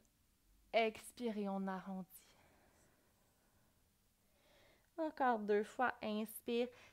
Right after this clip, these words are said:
sans s'écraser dans les épaules. Continuez de pousser le plancher. Expire, on pousse.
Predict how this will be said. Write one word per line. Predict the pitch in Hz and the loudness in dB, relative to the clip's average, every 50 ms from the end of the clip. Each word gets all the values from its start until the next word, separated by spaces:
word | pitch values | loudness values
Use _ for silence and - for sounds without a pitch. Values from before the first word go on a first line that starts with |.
| _ _ - - - - | _ _ -10 -8 -2 2
sans | 269 240 247 294 | 4 4 4 4
s'écraser | - - 294 - - - 269 262 240 262 | 2 -4 -6 -4 2 4 4 4 4 4
dans | 262 254 247 | 4 4 4
les | 233 240 226 | 4 4 2
épaules. | 240 247 - 233 208 214 214 | -2 0 4 4 4 4 2
Continuez | - 247 220 226 226 - - 240 240 | 2 0 0 0 0 -2 -2 -2 -2
de | 233 | -2
pousser | - - - - 294 262 - - 277 | -6 -14 -10 -8 -8 -8 -6 -6 -6
le | 262 240 | -6 -6
plancher. | - - 254 226 226 226 - - - - 214 _ _ _ _ _ _ _ _ _ _ _ _ _ - - - - - _ _ _ _ _ _ _ - | -4 0 0 0 0 0 -4 -8 -12 -14 -18 _ _ _ _ _ _ _ _ _ _ _ _ _ -20 -20 -20 -20 -20 _ _ _ _ _ _ _ -10
Expire, | 196 226 233 226 - - - - - - 202 208 185 196 | -8 -8 -8 -8 -10 -12 -16 -16 -10 -8 -8 -6 -4 -4
on | 202 202 | -6 -6
pousse. | 196 - - - 262 254 247 - - - - | -8 -10 -16 -14 -14 -14 -14 -14 -16 -16 -18